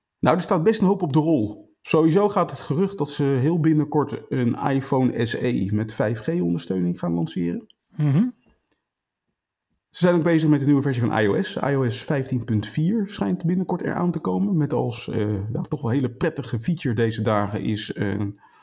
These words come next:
Speaker 1: ondersteuning voor het dragen van een, eh, ja, gezichtsmasker tijdens je Face I D.
Speaker 2: Oké.
Speaker 1: Dus op basis van je ogen kan die je dan gewoon al herkennen.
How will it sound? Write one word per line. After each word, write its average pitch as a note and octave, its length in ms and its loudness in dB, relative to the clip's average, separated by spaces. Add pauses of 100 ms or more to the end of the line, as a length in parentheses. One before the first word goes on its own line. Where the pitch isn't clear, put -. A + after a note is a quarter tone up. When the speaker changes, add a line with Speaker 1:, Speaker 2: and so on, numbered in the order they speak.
(200)
Speaker 1:
ondersteuning D#3 680 2
voor C#3 140 0
het C3 120 0
dragen C#3 500 0
van C3 240 2
een, A2 360 2
eh, G#2 280 0 (200)
ja, A#2 180 -2
gezichtsmasker E3+ 920 -4 (320)
tijdens E3 320 0
je E3 80 -4
Face D#3+ 380 -2
I C#3+ 60 0
D. F#3+ 320 -6 (500)
Speaker 2:
Oké. C#4 220 -2
Speaker 1:
Dus B2+ 140 -4
op A2+ 120 -2
basis B2+ 380 -4
van A#2+ 200 -2
je A2 100 0
ogen B2 540 0
kan A2+ 180 0
die G#2+ 100 2
je G#2 60 0
dan G#2+ 220 -2
gewoon G#2+ 200 -2
al G#2 240 -2
herkennen. C#3+ 420 -4